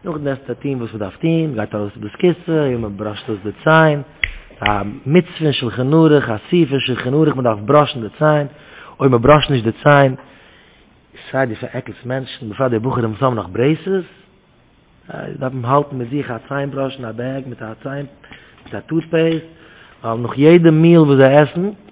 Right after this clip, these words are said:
מוזן זיי גיין אין דער זייט און זיך בראשן די ציין. איך בין דאך איבעראל באלד דער שאקצי. בלייבט דאך איבער, איך וויל זען, דאס איז יעצט נאך מייער מיט א טאמאטע.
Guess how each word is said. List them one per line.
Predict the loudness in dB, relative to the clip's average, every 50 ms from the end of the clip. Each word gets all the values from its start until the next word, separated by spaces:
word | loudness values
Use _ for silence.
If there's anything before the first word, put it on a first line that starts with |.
| _ _ _ _ _ _ _ _ _ -16 -12
מוזן | -6 -2 0 0 0 0 -2 -4
זיי | -4 -2
גיין | 0 0 0 0
אין | 0 0
דער | -2 -2
זייט | -2 -2 -2 -2 -2 -4 -6
און | -8
זיך | -8 -6
בראשן | -4 -4 -4 -4 -6 -10
די | -12 -12 -10
ציין. | -10 -8 -6 -6
איך | -6
בין | -8 -8
דאך | -6 -4
איבעראל | 0 0 0 2
באלד | 0 -2 -2
דער | -4 -6
שאקצי. | -4 -2 0 0 0 -2 -2 -2 -2 -2 -4 _ _ _ _ _ _ _ _ _ _ _ _ _ _ _ _ _ -4
בלייבט | -2 -2 -2 -2
דאך | -6 -8 -6
איבער, | -6 -6 -6 -8 -10 -12 -12 -14 -14 -14 -16 -14
איך | -12 -10
וויל | -10 -8
זען, | -8 -8
דאס | -10 -10
איז | -10 -12
יעצט | -14 -14
נאך | -14 -16 -14
מייער | -12 -10 -8 -6 -4 -4 -4 -4 -6
מיט | -8 -10 -12 -14
א |
טאמאטע. | -14 -12 -8 -6 -4 -4 -4 -4 -6 -8